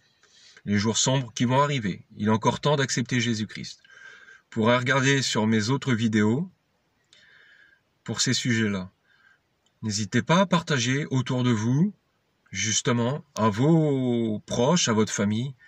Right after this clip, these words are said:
S'ils rejettent, tant pis. Mais il faut que la parole, elle sème dans leur cœur. Ils seront peut-être pas touchés tout de suite, mais ça pourra les toucher plus tard.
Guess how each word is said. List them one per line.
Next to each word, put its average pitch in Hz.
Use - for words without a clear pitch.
S'ils -
rejettent, 127
tant 131
pis. 113
Mais 117
il 123
faut 160
que 175
la 160
parole, 156
elle 117
sème 143
dans 120
leur 110
cœur. 98
Ils 120
seront 135
peut-être 131
pas 131
touchés 147
tout 208
de 170
suite, 175
mais 170
ça -
pourra 127
les 123
toucher 135
plus 120
tard. 92